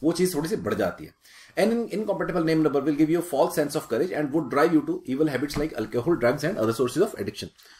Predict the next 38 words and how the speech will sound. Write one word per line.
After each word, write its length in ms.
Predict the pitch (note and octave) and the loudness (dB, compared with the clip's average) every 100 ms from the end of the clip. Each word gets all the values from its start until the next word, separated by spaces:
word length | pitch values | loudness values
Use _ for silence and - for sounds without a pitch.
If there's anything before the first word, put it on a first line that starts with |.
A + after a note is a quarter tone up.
| _ - | _ -6
तो 80 | |
नेगेटिव 680 | D#3+ C3 B2+ C3+ C3+ D3 G3+ | -2 0 2 2 0 2 2
अगर 180 | F3+ F#3 | 4 8
आपका, 380 | F3+ - F3+ F3+ | 6 6 6 6
अ, 400 | - C3 B2 A#2+ | 6 2 2 2
सॉरी, 240 | C3 A2+ | 0 -2
ने-, 360 | G#2+ G2+ G#2 G2+ | -4 -6 -8 -6
अगर 220 | G#2 B2 | -4 -2
आपका 200 | D3 D3 | 0 0
नेम 140 | B2+ | 0
नंबर 200 | D#3 D3+ | 0 0
कंपैटिबल 420 | C#3+ A#2+ A2+ B2 B2 | -2 -4 -4 -2 -2
नहीं 220 | C#3 E3+ | -2 -4
है 140 | C#3+ | -6
तो 140 | - - | -10 -8
बुरी 300 | A2 C3+ D3 | 0 2 4
आदतें 260 | C3+ D3 - | 2 0 -4
थोड़ी 140 | D#3 | -2
सी 100 | E3 | -2
आपको 560 | C3+ - C3 B2 A2 - - - - - | -4 -2 0 0 -2 -12 -20 -14 -10 -4
आ 100 | D3+ | -2
सकती 300 | D#3 - - | -2 -6 -12
हैं, 100 | F#2 | -12
but 120 | - | -10
कोई 140 | - C3 | -4 -2
वरी 140 | C3 | 0
वाली 160 | B2+ A2 | 0 0
बात 200 | G2 - | -2 -4
नहीं, 160 | G2 - F2 | -10 -12 -10
आप 260 | G2 - - | -10 -12 -4
बैलेंस, 300 | G#2 A2 A#2 G#2 | -2 -2 -4 -4
बैलेंस 240 | G#2 A#2 | -4 -2
कर 140 | B2+ | -4
सकते 260 | C3 G2+ A2 | -6 -8 -12
हैं 100 | C3 | -8
अगर 160 | B2 A#2 | -2 -2
आप 160 | G2 | 0
ये 200 | G#2+ C#3 | -4 -6